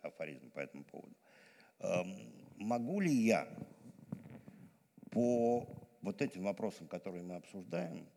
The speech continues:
по вопросам столкновения, там, моих друзей, э,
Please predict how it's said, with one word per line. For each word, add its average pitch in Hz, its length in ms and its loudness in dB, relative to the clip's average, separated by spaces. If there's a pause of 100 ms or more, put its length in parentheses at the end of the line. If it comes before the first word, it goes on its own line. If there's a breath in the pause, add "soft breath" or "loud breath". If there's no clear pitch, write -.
по - 120 -18 (300)
вопросам 76 380 -8
столкновения, 85 920 -4
там, 69 200 -16
моих 71 240 -12
друзей, 73 520 -8 (180)
э, - 40 -16